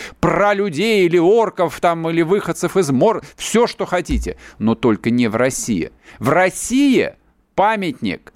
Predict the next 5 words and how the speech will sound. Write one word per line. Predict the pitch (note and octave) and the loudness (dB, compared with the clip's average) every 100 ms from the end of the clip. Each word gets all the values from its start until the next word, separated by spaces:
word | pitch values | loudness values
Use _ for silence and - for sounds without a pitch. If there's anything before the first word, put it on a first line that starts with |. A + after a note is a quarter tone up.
| _ - | _ -2
которому | D#3 G3+ F3+ D#3+ | 0 0 0 -2
полторы | - F3+ - F#3 G3 B3 | 0 -2 2 0 0 -2
тысячи | A3 - A3+ - F3 - D3 | -6 -2 0 0 -2 0 2
лет, | C3 A#2+ A2+ - - - _ _ _ _ - - - - - _ _ _ _ _ _ - | 2 2 2 -2 -10 -16 _ _ _ _ -20 -18 -16 -16 -18 _ _ _ _ _ _ -6
бульдозерами | A#2 E3+ D4 C4 G3+ A#3 F#3+ D3 E3+ F3+ F3+ F#3 | 0 2 4 2 2 2 2 0 -2 -2 -4 -8